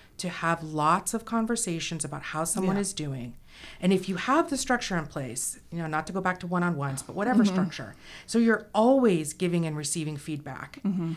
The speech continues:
Speaker 1: you normalize coaching.
Speaker 2: Yeah.
Speaker 1: So I've sat down with folks and said, "Okay, we, we literally talked four days ago. I wanted to just connect with you about how this project is going."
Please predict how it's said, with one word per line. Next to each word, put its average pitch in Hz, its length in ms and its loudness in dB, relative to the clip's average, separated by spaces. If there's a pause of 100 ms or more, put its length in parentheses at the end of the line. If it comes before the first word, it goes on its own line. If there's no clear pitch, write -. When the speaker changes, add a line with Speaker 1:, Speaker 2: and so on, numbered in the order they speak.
(180)
Speaker 1:
you 240 200 8
normalize 240 920 6
coaching. - 460 -4 (120)
Speaker 2:
Yeah. 165 220 -6 (180)
Speaker 1:
So 202 460 4
I've 208 220 2
sat 226 220 0
down 208 180 2
with 196 140 0
folks 302 440 2
and 175 120 0
said, 160 300 0 (200)
"Okay, 254 280 -2 (100)
we, 185 180 -6 (140)
we 180 100 -2
literally 190 440 2
talked 190 280 0
four 190 180 2
days 190 240 2
ago. 269 300 2 (300)
I 170 100 4
wanted 175 260 2
to 180 120 -2
just 175 320 -4
connect 180 300 0
with 180 140 -4
you 190 120 2
about 165 280 0
how 175 140 -2
this 165 140 -4
project 180 280 -2
is - 80 -6
going." 254 260 -2